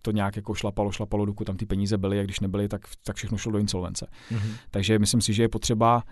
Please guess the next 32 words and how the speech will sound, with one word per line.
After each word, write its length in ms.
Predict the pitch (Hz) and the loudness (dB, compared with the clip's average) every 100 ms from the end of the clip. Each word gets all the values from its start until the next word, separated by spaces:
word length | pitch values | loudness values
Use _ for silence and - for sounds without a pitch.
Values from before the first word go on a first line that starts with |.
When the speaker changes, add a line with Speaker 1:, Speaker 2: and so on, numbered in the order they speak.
| - | -10
Speaker 1:
aby 540 | - 101 110 110 110 110 | -6 2 4 6 4 2
si 120 | - | -2
to 80 | 123 | -6
člověk 240 | - 117 | -2 0
odpracoval 380 | 107 107 107 113 | 0 -4 -4 -2
nejdřív 260 | 110 104 104 | -2 -2 -2
sám, 400 | 107 101 107 113 | -2 0 0 -2
a 80 | - | -4
když 140 | 104 95 | -6 -4
si 80 | |
je 40 | 107 | -4
stoprocentně 560 | 104 98 101 110 104 | -4 -6 -4 -4 -2
jistý, 320 | 98 - 104 98 | -4 -4 -4 -4
že 120 | 104 | -6
to, 120 | - | -8
co 180 | - 107 | -6 -4
dělá, 540 | 101 - 104 104 101 | -4 -4 2 4 4
funguje, 280 | 98 107 101 104 101 101 | 2 0 2 2 2 -2
tak 140 | 107 - | -8 -8
teprv 260 | 98 95 | -6 -6
potom 260 | - 101 95 | -6 -6 -6
použít 260 | 95 90 | -6 -8
ty 80 | 101 | -8
peníze 280 | - 90 90 | -6 -6 -6
těch 160 | 92 90 | -8 -10
ostatních. 460 | - 92 92 101 - | -10 -10 -12 -16 -10
Speaker 2:
Mhm. 280 | 101 95 92 - - - - - | -6 -6 -6 -10 -20 -20 -20 -12
Jaký 180 | 101 101 | -6 0
je 100 | 135 | 0
váš 380 | 127 107 101 92 | 0 -2 -4 -2
hlavní 360 | 87 95 92 95 | -4 -4 -6 -6
exit? 400 | 90 87 90 | -8 -8 -8